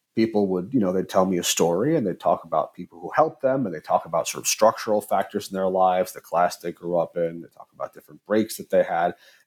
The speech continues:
and they would talk about efforts and decisions. And they tended not to talk about talent. And I had to ask a lot of people, "Well, what about talent, right? What about your sort of natural abilities?" And then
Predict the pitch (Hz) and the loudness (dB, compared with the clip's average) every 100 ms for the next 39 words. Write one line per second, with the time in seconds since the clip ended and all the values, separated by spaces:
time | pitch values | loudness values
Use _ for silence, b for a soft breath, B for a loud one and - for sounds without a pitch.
0 | - 151 147 143 139 113 117 104 104 110 | 0 2 2 2 2 0 -2 0 0 0
1 | 104 - 98 - 87 90 - 165 107 95 | -4 -4 -4 -4 -8 0 4 4 4 -4
2 | - _ _ _ _ - 127 123 117 - | -10 _ _ _ _ -6 -2 0 -2 -2
3 | 143 135 127 101 98 98 - - 90 90 | 0 2 0 2 2 0 -4 -6 -4 -4
4 | 87 82 - - 80 73 - 95 110 113 | -6 -8 -8 -12 -12 -10 -2 2 2 2
5 | - 101 104 - - 90 80 78 - 73 | -4 2 2 0 -4 -4 -4 -4 -10 -18
6 | - 78 95 80 87 87 78 73 - - | -20 -16 -14 -6 -2 0 0 -4 -6 -14
7 | - _ _ _ _ _ _ - 95 110 | -16 _ _ _ _ _ _ 0 0 -2
8 | - b b 98 107 95 95 92 90 95 | -8 b b -2 0 0 0 -2 -6 -4
9 | 92 - 85 90 - 87 82 85 85 80 | -6 -6 -4 -4 -4 -6 -6 -6 -8 -8
10 | 78 - b b b 127 127 113 156 170 | -12 -16 b b b -4 -2 0 2 2
11 | 143 117 123 | 0 -2 -6